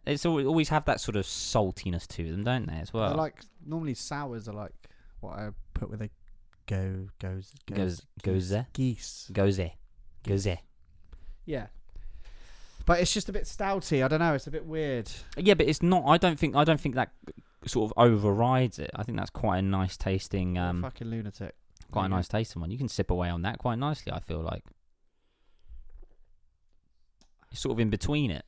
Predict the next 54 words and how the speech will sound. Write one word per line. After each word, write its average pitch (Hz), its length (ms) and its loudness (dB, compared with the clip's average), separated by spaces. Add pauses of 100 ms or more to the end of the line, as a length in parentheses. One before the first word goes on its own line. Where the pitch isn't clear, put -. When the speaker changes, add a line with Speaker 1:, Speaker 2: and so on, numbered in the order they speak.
(140)
Speaker 1:
I 110 80 -6
think 110 100 -4
if 101 140 -6
you 113 40 0
were 104 60 -4
to - 120 -6
introduce 107 440 -4
someone 101 340 -2
to - 120 -2
a 92 60 0
Gosa, 104 380 -2
that 101 140 -4
would 92 120 -8
be 95 120 -2
a 95 60 0
nice 98 280 -4
one 95 140 -2
to 95 80 -4
Speaker 2:
What 95 40 -8
Speaker 1:
do. 143 100 0
Speaker 2:
do 185 100 -4
you 151 60 -16
mean 170 120 -16
by 143 140 -18
pumpkin, 123 520 -16
though? 76 80 -16 (280)
Speaker 1:
Yeah? 139 380 4 (200)
Speaker 2:
Yeah, 143 100 -6
Speaker 1:
It, 147 80 0
Speaker 2:
I - 20 0
Speaker 1:
or 139 120 4
Speaker 2:
get 170 140 0
Speaker 1:
maybe 170 200 2
Speaker 2:
that. 156 40 0
Speaker 1:
sort 170 160 6
of 139 60 2
an 139 180 2
autumny, 123 540 4
warm 113 600 2 (420)
sort 117 200 -4
of 104 80 -6
taste 117 280 0
to 101 100 -2
it. 82 220 -6
Speaker 2:
But - 80 -14
it's 123 100 -12
six - 200 -10
point 135 220 -4
five, 117 480 -4 (140)
so 120 300 -4 (260)
Speaker 1:
Oh, 160 160 2
yeah. 135 240 4 (400)
Speaker 2:
you 120 80 -10
know, 113 200 -6